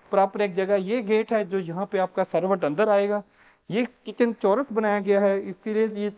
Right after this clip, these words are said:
कोर में घर था तो उसी तरह का इसको, किचन को डिजाइन किया गया है। ये आपकी washing machine area है। मतलब इस किचन में इन्होंने एक एक चीज का ख्याल रखा है। ये बर्तन धोने के लिए जगह है, windows लगी हुई है ventilation के लिए। ये देखिए rack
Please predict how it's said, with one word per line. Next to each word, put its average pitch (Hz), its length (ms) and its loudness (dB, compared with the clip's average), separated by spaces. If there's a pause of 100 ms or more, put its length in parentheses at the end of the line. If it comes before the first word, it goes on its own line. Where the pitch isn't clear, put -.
(120)
कोर 220 260 6
में 220 160 4
घर 185 200 2
था 214 160 0
तो 208 120 -6
उसी 208 180 -8
तरह 190 220 0
का 180 360 -4
इसको, 175 340 -4
किचन 180 320 -6
को 175 180 -2 (400)
डिजाइन 160 340 4
किया 190 280 2
गया 180 200 2
है। 175 180 0 (340)
ये 202 120 4
आपकी 196 300 2
washing 170 340 0
machine 185 280 -4
area 175 340 2
है। 160 180 0 (340)
मतलब 226 380 2
इस 220 80 -4 (120)
किचन 247 240 -4
में 247 140 2
इन्होंने 240 300 0
एक 226 220 0
एक 240 160 -2
चीज 254 220 0
का 240 160 0
ख्याल 156 280 2
रखा 139 220 -2
है। 147 80 0
ये 214 180 0 (100)
बर्तन 180 320 0
धोने 202 280 2
के 196 100 -8
लिए 196 180 0
जगह 185 260 2
है, 180 220 2 (540)
windows 190 320 -2
लगी 196 260 -2
हुई 202 120 -6
है 202 80 2
ventilation 185 600 -2
के 190 100 -8
लिए। 190 160 -2
ये 202 160 -2
देखिए 190 300 -2
rack 160 280 2